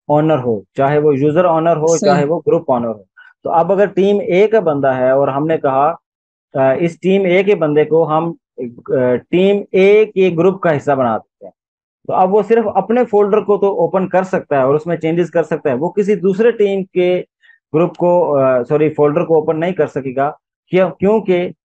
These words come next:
Speaker 1: हमने उसको ये कहा हुआ है या permission दी हुई है कि भाई सिर्फ group B वाले इस folder को open कर सकते हैं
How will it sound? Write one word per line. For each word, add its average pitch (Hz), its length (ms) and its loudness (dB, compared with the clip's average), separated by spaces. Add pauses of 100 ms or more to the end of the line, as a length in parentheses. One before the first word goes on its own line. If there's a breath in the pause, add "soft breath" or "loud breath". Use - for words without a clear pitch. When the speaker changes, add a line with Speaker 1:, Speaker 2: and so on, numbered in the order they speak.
Speaker 1:
हमने 175 440 0
उसको 165 280 -2
ये 160 180 0 (220)
कहा 160 200 0
हुआ 156 220 2
है 147 120 4
या 151 80 4
permission 151 440 -2
दी 156 120 -4
हुई 151 100 -2
है 151 120 4
कि 151 100 -2
भाई 147 580 -2
सिर्फ 175 340 -2 (180)
group 156 340 -2
B 208 240 2
वाले 156 300 2
इस 151 160 -4
folder 135 280 -2
को 131 120 -2
open 135 180 -4
कर 123 120 -2
सकते 127 300 -8
हैं 135 200 -8